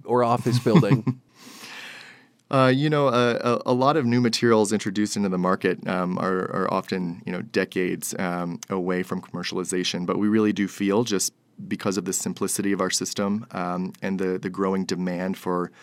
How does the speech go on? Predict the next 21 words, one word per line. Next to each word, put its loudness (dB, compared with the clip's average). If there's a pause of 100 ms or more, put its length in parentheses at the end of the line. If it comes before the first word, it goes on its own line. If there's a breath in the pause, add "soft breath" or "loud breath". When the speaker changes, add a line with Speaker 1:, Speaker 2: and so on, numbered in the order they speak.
(500 loud breath)
Speaker 2:
materials 4
with -2
reduced 0
carbon 0
footprints, 0
um, -2
we're 0
looking -2
at -2
commercialization -4
in -4
the -4
next -6
five -6
to, -8 (200)
five -4
to -6
ten -8
years. -8
Speaker 1:
Oh, -4
wow. -12